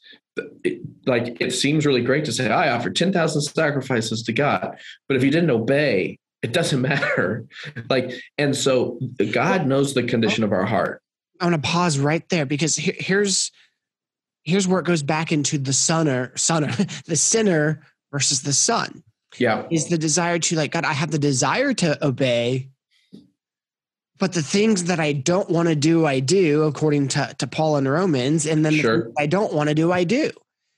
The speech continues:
Speaker 1: Yeah.
Speaker 2: So how do we wrestle with that? Because, you know, obviously we wrestle with our flesh, but God has called us not to, like, God has called us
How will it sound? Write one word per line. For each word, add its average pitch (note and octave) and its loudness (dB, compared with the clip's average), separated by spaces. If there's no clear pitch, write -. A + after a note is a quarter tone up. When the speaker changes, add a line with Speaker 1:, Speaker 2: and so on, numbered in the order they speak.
Speaker 1:
Yeah. G#2+ -2
Speaker 2:
So G3+ 0
how F3 0
do C4 0
we C#4+ 0
wrestle E3 0
with E3+ 0
that? G3+ -2
Because, E3+ -2
you G3 -2
know, F#3 -2
obviously G3+ 0
we D#3+ 2
wrestle D3+ 0
with C3 -4
our C#3 -2
flesh, - -4
but E3+ 0
God F3+ 0
has F3 0
called E3+ -2
us D#3 -2
not D3 -6
to, C#3 -4
like, C3 -2
God D#3 0
has E3 0
called D#3+ -2
us - 0